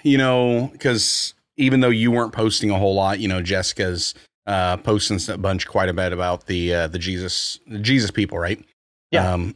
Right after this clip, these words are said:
Speaker 1: <clears throat> and it was just, it was fun to see that. It was fun to see what was happening and what was going on. And, you know, you shared a, a little bit of the B T S there over on Instagram.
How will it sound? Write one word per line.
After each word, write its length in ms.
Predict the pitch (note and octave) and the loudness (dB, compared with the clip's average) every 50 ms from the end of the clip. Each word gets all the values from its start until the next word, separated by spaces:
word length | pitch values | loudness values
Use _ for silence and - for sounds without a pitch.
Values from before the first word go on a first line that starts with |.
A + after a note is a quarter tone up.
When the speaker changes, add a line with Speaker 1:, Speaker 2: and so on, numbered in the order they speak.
| _ | _
Speaker 1:
<clears throat> 380 | - - - B2+ B2 - - - | -4 -2 -2 -4 -6 -6 -2 0
and 140 | D3 C#3+ E3 | 4 4 4
it 80 | F#3 | 6
was 100 | G3 E3+ D3+ | 4 4 4
just, 300 | F3 D#3 - - - - | 4 4 4 2 0 0
it 80 | D3 | 2
was 160 | C3+ C#3 B2+ - | 2 2 2 2
fun 280 | - C#3+ D3 D#3 E3 D#3 | 2 2 4 4 4 4
to 60 | C#3+ | 4
see 260 | - - C3+ E3+ F3 | 2 2 2 0 0
that. 220 | - G2 F#2 F#2 | -2 -2 -4 -4
It 40 | F#2+ G2 | -2 -2
was 180 | G#2 G#2 - | 0 0 0
fun 200 | - B2+ A#2 A#2+ | 0 2 2 2
to 60 | A#2+ A2 | 2 2
see 200 | - - A#2+ A#2 | 2 2 2 2
what 220 | A2 G#2+ A2 A2+ | 2 2 2 2
was 140 | A2 G#2 - | 2 0 0
happening 420 | G#2+ G2+ G2+ G2+ - A2 A2 A2 | 0 0 0 0 0 0 2 2
and 100 | G#2 F#2 F2 | 2 0 -2
what 120 | F#2+ G2 | -4 -4
was 140 | G#2+ G#2 F#2+ | -6 -6 -4
going 220 | G#2+ G2+ G2 F#2+ | -2 0 0 2
on. 200 | F#2 F#2 G2 G#2 | 2 2 2 2
And, 140 | G2+ F#2 F2 - - - _ _ _ _ _ _ - | 0 -2 -2 -6 -14 -20 _ _ _ _ _ _ -6
you 160 | G#2+ A2 A#2 | -2 0 2
know, 120 | A#2 A2+ G#2+ | 4 4 2
you 160 | G#2 A2 A2 | 2 2 0
shared 240 | - - A#2+ A2+ G#2+ | 2 2 4 4 4
a, 40 | G#2+ | 4
a 160 | G#2+ A2+ B2+ G#2+ | 2 2 2 2
little 180 | G#2 G2+ G#2 | 2 2 2
bit 120 | G2 G2+ G2 | 0 0 -2
of 60 | F#2 | -2
the 60 | F#2+ | -2
B 160 | F2+ G2+ F#2+ | -2 -2 -4
T 240 | - - G2+ G2 G2 | -2 0 0 2 2
S 180 | G2 G2 - - | 2 2 2 2
there 240 | A#2 G#2 G2 G2 F#2+ | 2 2 4 4 2
over 260 | F#2+ F#2 F2+ G2 G2 | 2 0 0 0 0
on 100 | F#2 F#2 | 0 0
Instagram. 600 | F#2+ F#2+ F#2 - - G#2 F2+ F#2 F2+ F2+ F#2+ F2+ | 0 0 -2 -2 -2 -2 0 0 0 0 -2 -2